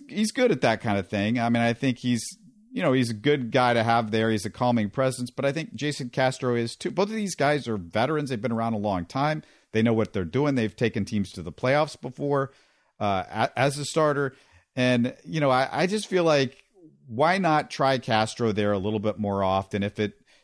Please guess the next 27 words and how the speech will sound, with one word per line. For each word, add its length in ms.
if 60
it 60
doesn't 300
work 260
out, 380
if 80
things 260
aren't 160
going 220
well, 140
you 120
can 160
always 380
go 180
back. 320
But 80
I, 340
I 60
don't 200
think 160
there's 180
a 40
huge 480
difference. 540
Neither 280
guy 320
is 480